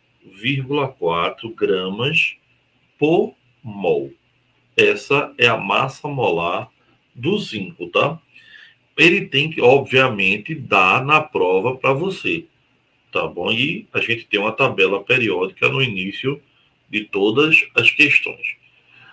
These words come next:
Aí ele diz também, "Se você tiver um mol de zinco, que é sessenta e cinco vírgula quatro gramas de zinco,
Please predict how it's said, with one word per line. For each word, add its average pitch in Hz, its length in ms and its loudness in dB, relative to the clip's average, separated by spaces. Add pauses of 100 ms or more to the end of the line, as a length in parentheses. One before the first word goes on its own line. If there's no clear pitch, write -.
(160)
Aí 143 140 6
ele 165 140 4
diz 156 260 0
também, 131 380 0 (1000)
"Se - 300 0
você 220 400 2
tiver 85 540 -2 (100)
um 147 160 -4
mol 101 220 4
de 104 140 -4
zinco, 127 440 -4
que 92 120 -6
é 85 40 -2
sessenta 95 600 -4
e 90 80 -8
cinco 85 360 -10
vírgula 87 480 -4
quatro 80 440 -4
gramas 95 640 -2 (600)
de 104 280 -10
zinco, 92 840 -10